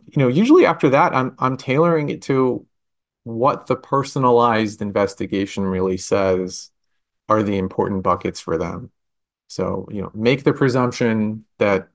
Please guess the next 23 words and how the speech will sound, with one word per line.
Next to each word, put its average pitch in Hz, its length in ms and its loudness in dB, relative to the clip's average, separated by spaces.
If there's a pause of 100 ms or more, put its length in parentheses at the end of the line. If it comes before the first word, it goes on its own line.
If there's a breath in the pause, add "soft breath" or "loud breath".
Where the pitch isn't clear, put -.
they've 101 160 -4
got 104 200 0
the 107 80 -4
mitochondrial 98 600 0
deficiency, 98 600 -6
and 95 120 -6
from 92 200 -6
there, 95 480 2 (500)
what 107 240 2
are 98 160 2
the 95 140 -2
unique 92 520 -4
pieces 90 600 -4
of - 180 -8
their 92 160 0
long 90 240 -4
covid 90 340 -6
and 113 160 -12
fix - 240 -10
that. - 260 -4
If - 160 -12
it's 98 180 -6
metabolic, 110 760 2